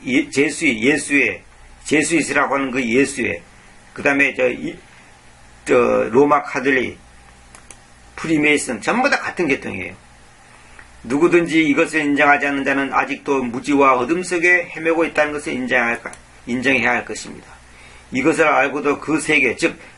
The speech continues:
카톨릭과 동조하는 집단이나 교-, 조직이나 교단 안에서 치-, 감투를 쓰고 있으면서 자기를 합리화시키면서 밥을 먹고 있다면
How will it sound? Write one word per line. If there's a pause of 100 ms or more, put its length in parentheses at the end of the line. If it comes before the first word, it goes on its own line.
카톨릭과
동조하는
집단이나
교-,
조직이나
교단
안에서 (440)
치-,
감투를
쓰고
있으면서 (320)
자기를
합리화시키면서
밥을
먹고
있다면